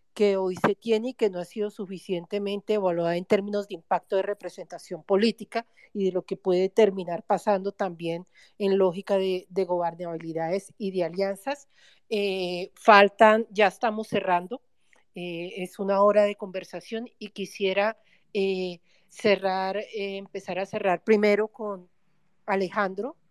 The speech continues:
Quisiera irme a los grupos significativos de ciudadanos, Alejandro, y, y cerrar con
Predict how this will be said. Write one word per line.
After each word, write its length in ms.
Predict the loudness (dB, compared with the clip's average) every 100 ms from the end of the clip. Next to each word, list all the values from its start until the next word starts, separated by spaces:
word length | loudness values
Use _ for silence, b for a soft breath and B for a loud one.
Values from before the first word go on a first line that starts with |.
| _ _ _ _ _ -10
Quisiera 440 | -8 -4 -4 -2
irme 260 | -4 -4 -8
a 40 |
los 140 | -8 -8
grupos 260 | -10 -10 -8
significativos 640 | -8 -8 -4 -2 0 -2
de 60 | -2
ciudadanos, 640 | 0 2 2 -2 -4 -6 b b b
Alejandro, 640 | 2 2 2 -2 0 2 2
y, 180 | -2 -10 _ _ _
y 120 | -2
cerrar 440 | 2 4 6 6 4
con 460 | -2 -2 -4 -8